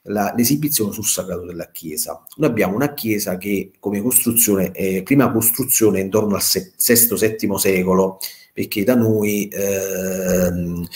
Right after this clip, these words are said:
ehm, negli scritti antichi si dice che sia stato rinvenuto il corpo di San Rufo.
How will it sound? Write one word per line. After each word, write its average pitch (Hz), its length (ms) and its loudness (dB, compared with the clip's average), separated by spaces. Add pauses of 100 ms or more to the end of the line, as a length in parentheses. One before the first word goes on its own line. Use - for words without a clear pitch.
(300)
ehm, 90 880 -10
negli 120 280 6
scritti 104 360 2
antichi 104 340 4
si 120 140 2
dice 117 380 10
che 110 100 4
sia 110 200 4
stato 110 300 4
rinvenuto 113 540 2
il 104 100 -4
corpo 107 300 -2
di 101 120 -6
San 101 160 -4
Rufo. 120 540 4